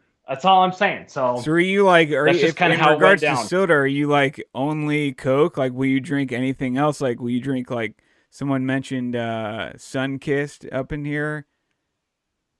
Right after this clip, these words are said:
Speaker 1: Oh, yeah. Every once in a while, those, those little stragglers will come in, but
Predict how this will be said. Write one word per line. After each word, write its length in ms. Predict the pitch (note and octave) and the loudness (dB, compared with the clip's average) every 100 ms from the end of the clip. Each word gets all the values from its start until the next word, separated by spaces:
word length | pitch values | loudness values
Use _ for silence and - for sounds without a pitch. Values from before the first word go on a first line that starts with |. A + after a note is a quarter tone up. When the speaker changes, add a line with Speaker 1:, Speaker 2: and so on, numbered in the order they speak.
| - | -2
Speaker 1:
Oh, 140 | F#3+ | 2
yeah. 320 | A3+ F#3+ D#3+ E3+ | 2 4 2 4
Every 220 | G3 A3 | 2 0
once 300 | F3+ E3+ - | -2 -4 -6
in 40 | |
a 20 | D3+ | -2
while, 180 | C#3 C3 | -2 0
those, 280 | C3+ B2 - | -2 -4 -4
those 340 | C3 C3 - | -2 -2 0
little 240 | C3+ A#2+ | 2 2
stragglers 580 | A2+ - B2+ A#2 G#2+ G2+ | 2 2 4 4 0 -2
will 120 | G#2+ | -4
come 260 | G2 B2 G2+ | -4 -4 -2
in, 320 | G#2+ G#2 F2 | -2 -4 -4
but 320 | F2 E2+ - | -2 -4 -6